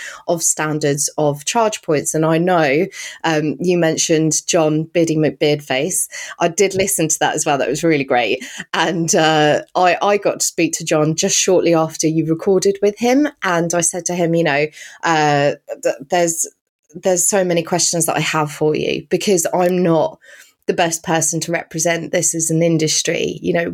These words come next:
what things are we missing from this? And he's actually agreed to help us, uh, form a part of a steering group moving forward to ensure that anybody with a disability is always going to be represented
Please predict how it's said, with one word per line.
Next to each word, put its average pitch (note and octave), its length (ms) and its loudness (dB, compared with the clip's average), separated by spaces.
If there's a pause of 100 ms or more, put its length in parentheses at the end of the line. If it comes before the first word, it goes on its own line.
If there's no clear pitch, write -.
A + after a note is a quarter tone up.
what G3 360 0
things E3+ 360 0
are E3+ 60 2
we E3 160 2
missing F3 420 0
from E3+ 300 -2
this? D#3+ 280 -4
And F3 120 -2
he's F#3+ 180 2
actually F#3 420 -2
agreed E3+ 400 0
to F3 100 -2
help E3+ 280 0
us, D#3+ 300 -2 (320)
uh, E3 240 -2
form F3 280 0
a E3 60 0
part F3 240 -2
of E3+ 80 -4
a E3 60 0
steering F3 440 0
group F3+ 280 -2
moving F3 320 0
forward F3+ 640 0 (300)
to - 140 0
ensure E3+ 640 2 (300)
that E3+ 380 0
anybody F3+ 640 2 (100)
with F#3 160 2
a E3+ 60 2
disability E3 960 0
is E3 160 0
always E3+ 320 0
going D#3+ 160 -2
to D#3 100 -8
be D#3 100 -2
represented D#3 800 -2